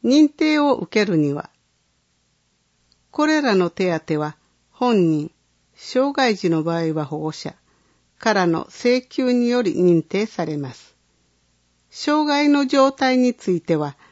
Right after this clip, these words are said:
指定の診断書などを提出していただき、審査を行います。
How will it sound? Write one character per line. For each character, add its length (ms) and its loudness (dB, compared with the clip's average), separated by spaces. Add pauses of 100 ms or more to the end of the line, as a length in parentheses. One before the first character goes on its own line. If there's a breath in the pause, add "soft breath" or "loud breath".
(300 soft breath)
指 140 -10
定 240 0
の 160 2
診 320 0
断 220 0
書 160 -2
な 140 2
ど 160 0
を 60 -2
提 280 -4
出 300 -8
し 80 -14
て 140 -2
い 60 -4
た 160 -8
だ 140 -8
き、 300 -10
審 340 -2
査 260 -4
を 180 -8
行 180 -12
い 260 -10
ま 160 -16
す。 300 -20